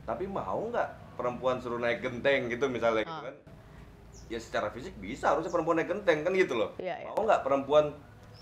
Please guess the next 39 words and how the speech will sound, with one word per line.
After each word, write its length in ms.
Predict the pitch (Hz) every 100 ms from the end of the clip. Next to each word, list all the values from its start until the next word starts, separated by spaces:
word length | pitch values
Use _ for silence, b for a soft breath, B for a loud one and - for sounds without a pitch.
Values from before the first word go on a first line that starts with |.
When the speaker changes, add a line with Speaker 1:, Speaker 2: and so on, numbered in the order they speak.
| - -
Speaker 1:
suruh 220 | - 127
ngangkat 320 | 127 127 127 110
beras 300 | 120 135 131
misalnya 340 | 117 113 117
tuh 160 | 104 110
yang 200 | 110 98
lima, 220 | 104 104
dua 200 | 110 104
puluh 220 | 104 107 107
lima 120 | 104
kilo 400 | 110 110 131 127
gitu 140 | 117 107
kan? 220 | 127 135 - - -
Ya 140 | - 92
ujung-ujungnya, 400 | 104 107 139 143
"Pak, 220 | 185 190 156
angkat 220 | 165 208
dong, 240 | 202 220 220
Pak," 140 | 214
ya 100 | 180 165
kan? 140 | 175 - -
Lah 160 | 156 190
lo 140 | 175
giliran 240 | 170 156 151
gini 160 | 175
kesetaraan, 580 | 185 156 151 151 196 175
giliran 200 | 147 143
ngangkat 240 | 139 156 -
gua, 360 | 208 254 233 180
kata 160 | 180
dia. 220 | 190 165 196
Speaker 2:
Iya, 220 | 180 175 127
iya. 80 | 127
Speaker 1:
Jadi 160 | 175 233
kan 140 | 294 240
jadi 200 | 170 170
hal 140 | 156 156
yang 160 | 151 147 - - - - - -
sebenarnya 560 | 131 135 139 135 135